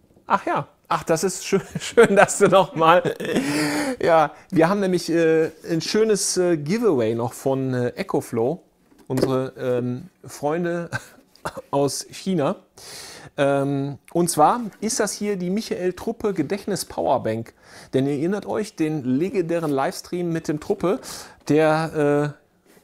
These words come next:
mir das Ding hier irgendwie auseinandernehmen wollte und dann leider aufgegeben hat. <laughs> Aber seitdem haben wir hier diese schöne Macke drin.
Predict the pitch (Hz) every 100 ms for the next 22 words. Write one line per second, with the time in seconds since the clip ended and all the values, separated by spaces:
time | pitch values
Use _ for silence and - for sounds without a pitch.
0 | - _ _ _ _ - - 127 143 120
1 | 147 135 104 117 113 110 120 120 113 117
2 | 113 117 143 127 120 127 127 127 107 -
3 | 156 160 160 151 147 143 - - 117 156
4 | 131 135 127 131 127 120 123 117 113 117
5 | 117 - 139 127 120 139 117 - 127